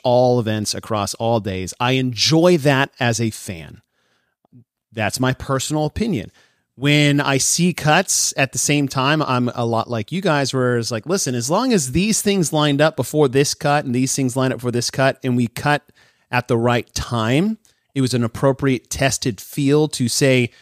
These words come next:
"You are no longer going to be a part of this com-, uh, competition moving forward." All right, fine. Right?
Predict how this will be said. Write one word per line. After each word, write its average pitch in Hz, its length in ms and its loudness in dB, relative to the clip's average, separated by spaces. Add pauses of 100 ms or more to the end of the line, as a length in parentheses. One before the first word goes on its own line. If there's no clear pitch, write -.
(160)
"You 135 320 4
are 139 80 6
no 131 180 4
longer 123 500 0
going 113 260 0
to - 100 -8
be 107 100 2
a 104 60 2
part 113 260 2
of 107 80 0
this 98 160 -2
com-, 107 320 -4
uh, 95 180 -4
competition 110 540 -6
moving 98 220 -4
forward." 180 340 0 (220)
All 262 80 -4
right, 208 200 2
fine. 113 280 -2 (420)
Right? 123 220 -4